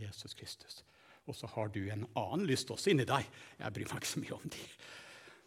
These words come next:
De kan ha det så godt. Men det er klart, du har mye, du,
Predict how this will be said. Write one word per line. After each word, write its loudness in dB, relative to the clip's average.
De 0
kan 2
ha 0
det -8
så -6
godt. -10
Men -6
det -6
er -6
klart, -2
du -2
har 2
mye, 4
du, 0